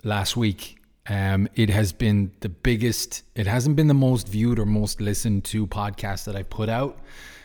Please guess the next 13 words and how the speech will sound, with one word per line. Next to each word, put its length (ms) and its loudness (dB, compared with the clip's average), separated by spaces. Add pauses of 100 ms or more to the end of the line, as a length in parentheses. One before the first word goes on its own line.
(200)
uh, 240 0
but 280 2
it 160 0
has 340 -2
been 420 2 (120)
the 100 0
one 380 2
that 160 0
has 320 -2
generated 840 -2
the 80 -6
most 400 -2
feedback. 640 -6